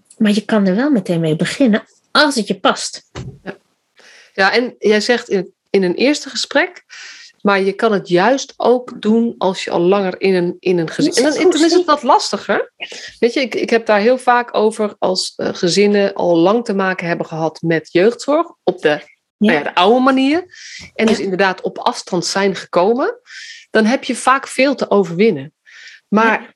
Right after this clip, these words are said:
Speaker 1: Ja.
Speaker 2: het is een kwestie van dit gesprek gaan voeren.
Speaker 1: Ja.
Speaker 2: En blij, zeg maar, en niet, het is geen interventie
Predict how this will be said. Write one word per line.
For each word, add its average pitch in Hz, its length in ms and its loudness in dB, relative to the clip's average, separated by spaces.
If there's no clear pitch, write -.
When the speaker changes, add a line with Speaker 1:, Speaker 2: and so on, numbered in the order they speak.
Speaker 1:
Ja. 175 160 -2
Speaker 2:
het 254 140 0
is - 200 2
een 254 100 -2
kwestie 262 640 0
van 233 460 0
dit 285 220 0
gesprek - 460 -6
gaan 175 200 -4
voeren. 151 440 -4
Speaker 1:
Ja. 214 240 0
Speaker 2:
En 233 260 2
blij, 226 440 2
zeg - 180 -8
maar, 247 140 0
en 240 200 0
niet, 320 400 0
het 359 220 -2
is 330 160 0
geen 294 280 0
interventie 269 920 0